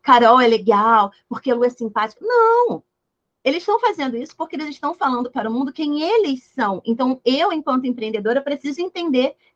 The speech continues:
quem é essa pessoa, qual que é o desejo dele, qual que é a, o sonho, qual que é a sombra daquilo que ele tá desejando e que talvez ele não esteja conseguindo.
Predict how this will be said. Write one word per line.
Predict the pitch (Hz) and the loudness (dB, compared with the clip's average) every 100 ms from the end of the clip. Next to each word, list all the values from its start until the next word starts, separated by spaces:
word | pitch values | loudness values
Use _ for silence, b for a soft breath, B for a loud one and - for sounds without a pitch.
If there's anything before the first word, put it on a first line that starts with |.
| - | 4
quem | 415 539 539 | 4 4 2
é | 466 480 | 2 0
essa | 453 277 | -2 -4
pessoa, | 277 269 254 | -6 -4 -2
qual | 254 415 | 4 2
que | - | 4
é | 480 | 0
o | 427 | 0
desejo | 311 262 254 262 247 233 | -6 -4 0 2 2 0
dele, | 214 208 196 - b b | 0 0 -2 -8 b b
qual | 302 330 | 4 4
que | 415 370 | 2 -2
é | 302 294 - | 2 0 0
a, | - 247 | -2 -2
o | 247 | -2
sonho, | - - 285 269 247 214 196 _ _ | -8 -8 -2 0 2 0 -6 _ _
qual | 294 285 | 0 0
que | 294 | 2
é | |
a | 302 | 0
sombra | 294 - 285 285 302 247 214 190 | 0 -2 2 2 2 0 0 -2
daquilo | - 208 - 233 240 | -6 -6 -2 -2 -2
que | - 233 233 _ _ | -4 -6 -6 _ _
ele | 208 226 | -2 0
tá | 226 | 0
desejando | 226 220 214 214 202 240 277 240 | 2 2 0 -2 -2 -2 0 -2
e | |
que | 233 | -2
talvez | 247 233 233 | -4 -2 0
ele | 233 | 0
não | 226 | -2
esteja | 233 240 233 | -4 -6 -6
conseguindo. | 226 220 202 202 214 196 180 | -10 -14 -10 -8 -6 -6 -8